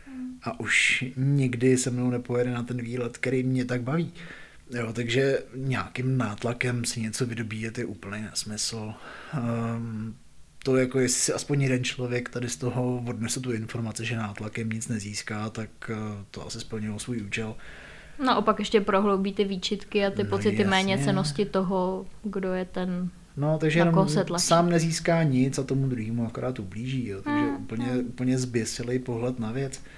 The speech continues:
Speaker 2: Je mnohem lepší se tomu druhému snažit, snažit pomáhat, aby ses dostal zpátky do svý kůže a pak z toho budou mít radost oba.
Speaker 1: Hmm, hmm.
Speaker 2: Takhle bych to viděl.
Speaker 1: No.
Speaker 2: Hmm.
Speaker 1: Mně už asi nenapadá, co dál bych po tobě chtěla vědět.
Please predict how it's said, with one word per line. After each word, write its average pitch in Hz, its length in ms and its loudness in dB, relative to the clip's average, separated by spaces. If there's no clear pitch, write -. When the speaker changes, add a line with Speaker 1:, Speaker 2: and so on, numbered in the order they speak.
Speaker 2:
Je 127 160 4
mnohem 127 440 4
lepší 123 280 0
se 127 80 0
tomu 127 180 2
druhému 131 380 2
snažit, 151 400 0
snažit 156 300 2
pomáhat, 180 480 6
aby 151 140 4
ses - 260 2
dostal 127 300 4
zpátky 127 400 0
do 127 100 2
svý 147 240 -2
kůže 127 440 4
a 123 60 2
pak 123 200 -2
z - 40 -6
toho 120 200 -6
budou 117 180 -4
mít 123 200 0
radost 117 340 -4
oba. 101 260 -8
Speaker 1:
Hmm, 254 360 0
hmm. 226 340 -4
Speaker 2:
Takhle - 280 -12
bych 113 100 -12
to - 140 -8
viděl. 104 300 -8
Speaker 1:
No. 233 480 0
Speaker 2:
Hmm. 110 300 -4
Speaker 1:
Mně 233 200 0
už 233 160 -2
asi 254 260 -6
nenapadá, 269 640 0
co 277 200 -4
dál 262 300 0
bych 277 240 -6
po 285 120 -8
tobě 294 320 -6
chtěla 285 400 -2
vědět. 226 480 -2